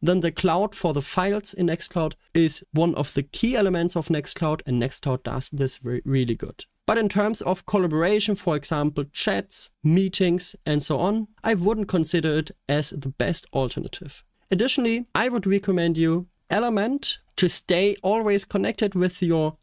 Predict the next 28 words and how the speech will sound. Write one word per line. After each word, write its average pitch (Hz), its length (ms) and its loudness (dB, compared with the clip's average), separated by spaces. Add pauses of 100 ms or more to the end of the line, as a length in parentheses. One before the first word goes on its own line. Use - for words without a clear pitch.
team 220 260 2
members. 170 560 0 (100)
You 190 80 4
can 180 160 0
also 202 260 0
consider 170 420 0
it 160 340 -2 (220)
as 170 200 2
an 160 120 2
alternative 147 920 -2
to 135 320 0 (180)
Discord, 180 720 0 (200)
WhatsApp, 151 720 0 (200)
Facebook 170 460 0
messages, 147 680 0 (200)
or 147 100 2
something 165 440 0
like 156 160 -2
this. - 360 0 (240)
You 165 120 4
have 170 280 0
great 190 500 0
chat 226 220 0
functionality 190 840 0 (120)
in 226 140 2
the 214 100 2
browser, 165 640 0
also 151 460 0